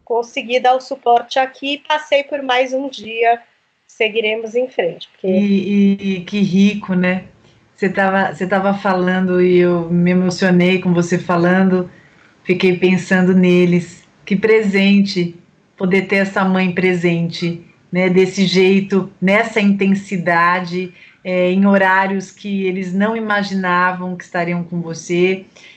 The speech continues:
Speaker 2: E você falando, eu acho que pra quem tá escutando, a gente poderia fazer as pessoas refletirem sobre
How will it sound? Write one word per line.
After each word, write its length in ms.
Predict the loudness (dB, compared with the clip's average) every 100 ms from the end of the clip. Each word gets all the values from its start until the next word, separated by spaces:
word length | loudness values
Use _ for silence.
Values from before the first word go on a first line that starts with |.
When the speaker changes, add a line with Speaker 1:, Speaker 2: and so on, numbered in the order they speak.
| -8
Speaker 2:
E 80 | -2
você 320 | 0 2 0
falando, 500 | 0 -2 0 0 2
eu 120 | 2 4
acho 200 | 2 -2
que 80 |
pra 160 | -6 -6
quem 180 | -4 -4
tá 80 | -2
escutando, 640 | -2 -4 -10 -4 -2 0
a 60 | 0
gente 240 | 2 0
poderia 760 | 0 2 4 4 4 4 2 -2 -16 _ -4
fazer 300 | 0 2 2
as 140 | 0
pessoas 400 | 0 -2 0 -2 -2
refletirem 1000 | -4 0 -2 0 0 2 2 2 -2 -8 -20 -20 -18
sobre 440 | 0 2 4